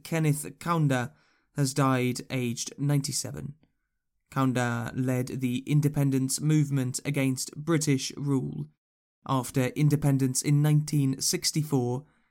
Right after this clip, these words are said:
Kaunda became president of Zambia and stayed as president until nineteen ninety-one,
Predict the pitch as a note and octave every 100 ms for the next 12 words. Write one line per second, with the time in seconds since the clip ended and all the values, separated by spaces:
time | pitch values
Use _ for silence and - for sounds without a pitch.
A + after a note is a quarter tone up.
0 | _ - D3 C3+ B2+ B2+ D3 D3 C#3 C3+
1 | - E3 D3 C#3 C3+ B2+ - C#3 C3 C#3+
2 | C#3 C#3 C#3+ F#3+ _ _ _ _ _ -
3 | C#3 C3 - C#3+ B2+ A#2+ - C3 - B2+
4 | A#2+ A#2+ A#2+ - A#2+ B2+ B2 - D3+ D3
5 | C#3+ C3 C3 C3 - B2+ - D2+